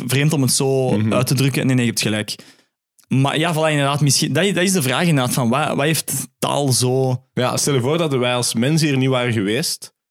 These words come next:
Speaker 2: hadden dan een ander dier taal ontwikkeld, of had je gewoon een aarde gekre-, gekregen waar dat misschien alleen maar beesten en dieren leefden die dat, dit gewoon niet nodig hadden.
Speaker 1: Ja, ja, inderdaad.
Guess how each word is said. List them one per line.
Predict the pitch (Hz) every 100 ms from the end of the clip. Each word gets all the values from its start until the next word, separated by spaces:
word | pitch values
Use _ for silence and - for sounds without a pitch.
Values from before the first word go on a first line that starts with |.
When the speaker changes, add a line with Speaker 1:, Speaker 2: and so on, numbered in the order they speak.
| _ _ _
Speaker 2:
hadden | 123 123
dan | 113 110
een | 117 110
ander | 123 143 147
dier | 127 151 156
taal | 147 139
ontwikkeld, | 165 160 165 190 185
of | -
had | 123 120
je | 117
gewoon | 107 120 131
een | 107
aarde | 107 127 131
gekre-, | 127 - 135 135 123
gekregen | 117 135 131 139
waar | 110
dat | 104 101 - - _ _ _ _ _ _
misschien | - 101 123 113
alleen | 107 107 123 127
maar | 113 110 - -
beesten | 110 113 120 - 135 123
en | 104 101 95 107
dieren | 107 123 127
leefden | 110 120 120 113
die | 110
dat, | 101 95 - -
dit | 113 104 113
gewoon | 120 107 113 104
niet | 110
nodig | 104 110 113
hadden. | 98 95 127
Speaker 1:
Ja, | 123 107 _
ja, | 113 -
inderdaad. | 110 107 98 104 -